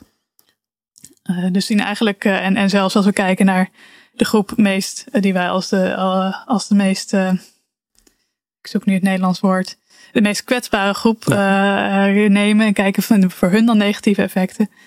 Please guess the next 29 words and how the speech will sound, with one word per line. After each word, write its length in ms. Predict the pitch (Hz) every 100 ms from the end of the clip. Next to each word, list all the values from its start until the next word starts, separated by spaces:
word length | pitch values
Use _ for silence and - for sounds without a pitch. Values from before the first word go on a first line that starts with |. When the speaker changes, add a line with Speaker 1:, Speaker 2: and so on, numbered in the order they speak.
| _ _ _
Speaker 1:
Nou, 120 | - 185
daar 100 | 185
vinden 240 | 220 214
we 260 | 202 185 - - _
geen 380 | - 202 196 180
positieve 500 | 202 214 - 240 247
effecten 400 | 233 240 - -
voor, 220 | 240 247
voor 100 | -
deze 220 | 202 202
groep. 220 | 202 247 -
We 120 | 208
vinden 220 | 220 196
Speaker 2:
Ja. 60 | 190
Speaker 1:
niet 220 | 196 -
dat 160 | 185 -
ze, 340 | - 180 185 - _ _ _ _
dat 280 | 226 175
ze, 140 | - 190
eh, 840 | 180 180 - 185 185 185 196 -
werk 260 | 214 214 233
vinden, 380 | 226 202 214 - _ _ _ -
maar 200 | 196 185
we 80 |
vinden 220 | 185 196 -
ook 140 | 202
geen 160 | 208 196
negatieve 440 | 196 - 202 190
effecten. 540 | 190 196 196 - 240